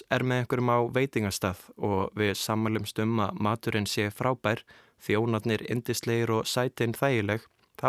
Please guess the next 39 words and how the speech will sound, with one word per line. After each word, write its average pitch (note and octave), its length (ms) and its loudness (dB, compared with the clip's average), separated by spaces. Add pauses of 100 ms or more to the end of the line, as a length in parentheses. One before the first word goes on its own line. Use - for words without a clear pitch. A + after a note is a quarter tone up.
er D3+ 300 2
ekkert - 240 -8
til B2 100 0
að B2+ 140 0
kryfja. B2 320 -2 (1120)
Ég B2+ 400 2
held D3 240 2
að D3 140 4
við C#3 100 -4
fáum D3+ 320 4
líka C#3+ 160 0
eitthvað C3+ 320 0
út D#3+ 220 -2
úr G#2 80 -2
því G2+ 100 2
að G2+ 220 0
heyra B2 320 2
að A2+ 140 0 (120)
aðrir B2+ 320 0
séu A#2+ 240 0
sammála B2+ 480 2
á - 60 -14
kvartin G#2+ 320 0
okkar. G2+ 240 -6 (580)
Við A2 300 2
upplifum B2 420 0
einhverja G#2 380 0
huggun C3+ 340 0
í G#2 80 2
því A2 160 2 (140)
að G#2 80 -2
við G2 100 -2
séum A2+ 280 0
ekki G#2+ 200 -4
þau A2+ 120 4 (120)
einu C3 480 2
sem A2+ 160 0
eru A2+ 160 0
svona G2+ 300 0